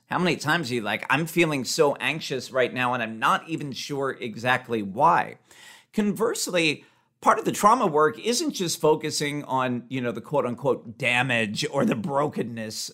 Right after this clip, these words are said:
from the past. It's also being able to create a map of what are the times in my life when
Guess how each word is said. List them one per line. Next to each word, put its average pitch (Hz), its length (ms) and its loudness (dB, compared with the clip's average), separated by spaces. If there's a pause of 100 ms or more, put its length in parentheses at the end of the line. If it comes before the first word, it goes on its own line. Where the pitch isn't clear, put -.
(120)
from 131 220 -2
the 113 60 0
past. 170 560 4 (440)
It's - 220 2 (120)
also 247 400 6
being 175 360 2
able 175 280 -2
to 156 100 -2
create 156 460 -2
a - 20 0
map 123 440 4
of 110 260 -4
what 127 260 2
are 277 60 -4
the 180 140 -6
times 180 640 -4
in 131 240 -2
my 117 180 0
life 98 460 -4 (400)
when 139 200 2